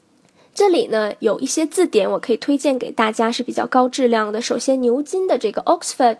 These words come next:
Phrasal Verbs，很棒的一本字典，还有 Collins，Collins Cobuild 也有一本 Phrasal Verbs Dictionary，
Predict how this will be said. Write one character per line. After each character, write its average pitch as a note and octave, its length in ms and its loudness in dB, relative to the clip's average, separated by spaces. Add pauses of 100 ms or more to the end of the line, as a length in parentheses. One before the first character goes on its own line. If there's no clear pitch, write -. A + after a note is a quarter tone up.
(140)
Phrasal A3+ 340 2
Verbs， - 400 -6 (180)
很 A#3+ 200 -8
棒 A#3+ 200 4
的 A3+ 80 -2
一 A#3 80 -6
本 - 160 -6
字 B3+ 160 -6
典， - 240 -8 (340)
还 C#4 120 0
有 B3 140 4
Collins，Collins - 1000 -2
Cobuild C4 540 -4 (380)
也 A#3 140 4
有 C4 140 0
一 A#3 140 -8
本 - 240 -8
Phrasal A#3 440 0
Verbs A3+ 280 -4
Dictionary， A#3 680 -4